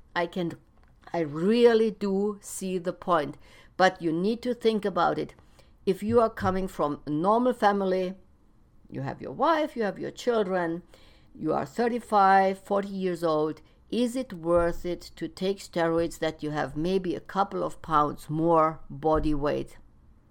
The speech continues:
Is it worth it? I don't think so. So now coming up with the Olympics, look at their developments, look how great they are, look how unbelievable strong they look,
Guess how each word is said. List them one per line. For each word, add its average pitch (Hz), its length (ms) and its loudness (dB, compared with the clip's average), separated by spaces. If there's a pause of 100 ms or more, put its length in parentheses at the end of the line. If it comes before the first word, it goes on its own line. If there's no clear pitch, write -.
(180)
Is 180 200 2
it 156 220 -6 (100)
worth 143 480 -2
it? - 280 -14 (1700)
I 147 140 6
don't 143 260 -4
think 135 200 -10
so. - 320 -12 (680)
So 190 520 4 (280)
now 202 260 4
coming 196 420 -2
up 180 140 -4
with 175 120 -2
the 156 100 0
Olympics, 247 680 4
look 240 200 0
at 214 200 2
their 175 160 4
developments, 185 840 2
look 233 240 -4
how 185 200 4
great 190 460 0
they 180 160 2
are, 170 240 6
look 202 300 0
how 185 480 6 (880)
unbelievable 202 760 6
strong 196 600 6
they 185 220 6
look, 175 420 6